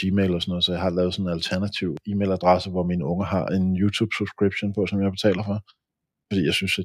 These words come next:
de må godt... Der er masser af godt indhold på YouTube, for eksempel. Jeg synes bare, det er synd, de skal forstyrres hver femte minut af, af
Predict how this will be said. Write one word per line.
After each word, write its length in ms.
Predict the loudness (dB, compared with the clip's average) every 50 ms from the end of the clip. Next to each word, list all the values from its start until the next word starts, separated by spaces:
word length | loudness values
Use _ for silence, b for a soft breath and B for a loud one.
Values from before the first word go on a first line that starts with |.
| -6 -8
de 160 | -10 -12 -12 -14 -20 _ _ _
må 100 | -6 -2
godt... 160 | 0 2 2 6
Der 60 | 6 6
er 40 | 8 8
masser 160 | 6 4 4 4
af 40 |
godt 140 | 4 4 4
indhold 280 | 4 4 4 2 0 0
på 80 | 2 2 2
YouTube, 260 | 2 0 -2 -4 -4 -4
for 60 | -4
eksempel. 320 | -2 -2 -2 -2 -2 -2
Jeg 120 | -2 -2 -4
synes 180 | -6 -8 -4 -2
bare, 100 | -2 -2
det 60 | 0
er 80 | 0 0
synd, 120 | 0 -2 -2
de 80 | -4
skal 160 | -6 -6 -6 -4
forstyrres 320 | -4 -6 -6 -6 -6 -4 -2
hver 160 | -2 -2 -2 -4 -4 -2
femte 200 | -2 -2 -2 -2
minut 240 | -2 -2 -2 -2 -2 -2
af, 160 | -2 -2 -4 -6 -12 _ _ _ _ _ _ _ -6
af 60 | 2